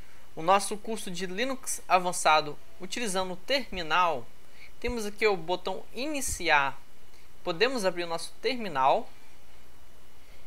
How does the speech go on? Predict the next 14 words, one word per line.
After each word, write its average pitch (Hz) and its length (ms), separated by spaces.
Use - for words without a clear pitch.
e 277 140
acessando 196 560
ele, 160 400
nosso 151 240
famo-, 175 400
famoso 185 400
P 269 180
W 190 320
D, 170 220
né? 226 180
Sabemos 202 460
que 202 80
tamo, 170 340
estamos 160 580